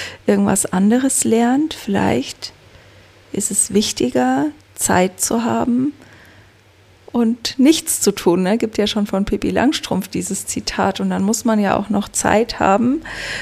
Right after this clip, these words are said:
Ähm, warte, wie war's genau? Dann muss man auch noch, äh, dann muss man ja auch noch Zeit haben, einfach da zu sitzen und vor sich hinzuschauen.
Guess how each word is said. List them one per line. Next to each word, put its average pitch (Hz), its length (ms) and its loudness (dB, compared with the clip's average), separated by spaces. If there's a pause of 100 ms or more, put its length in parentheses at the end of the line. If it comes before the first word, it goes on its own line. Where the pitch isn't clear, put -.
(200)
Ähm, 208 840 4 (720)
warte, 226 320 -2
wie 220 100 0
war's 214 260 0
genau? 214 280 0
Dann 220 160 2
muss 226 180 -2
man 220 160 0
auch 202 140 0
noch, 208 240 -4 (840)
äh, 196 180 2
dann 208 180 2
muss 262 220 0
man 240 160 2
ja 214 160 4
auch 226 100 2
noch 214 140 0
Zeit 240 400 0
haben, 254 240 2
einfach 214 300 0
da 220 280 0
zu - 140 -4
sitzen 262 340 -2
und 254 140 0
vor 254 220 0
sich 269 180 -4
hinzuschauen. - 880 -6